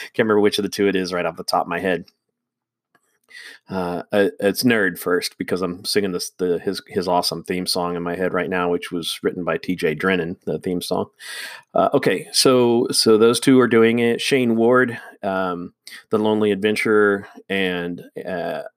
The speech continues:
um, a fellow named Rob A have all written me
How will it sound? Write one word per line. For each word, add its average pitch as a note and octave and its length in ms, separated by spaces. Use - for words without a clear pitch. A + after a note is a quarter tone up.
um, C#2+ 340
a F#2+ 60
fellow G#2+ 260
named F#2+ 280
Rob F#2+ 360
A E2 380
have F#2 100
all F2 400
written F#2 340
me F2 200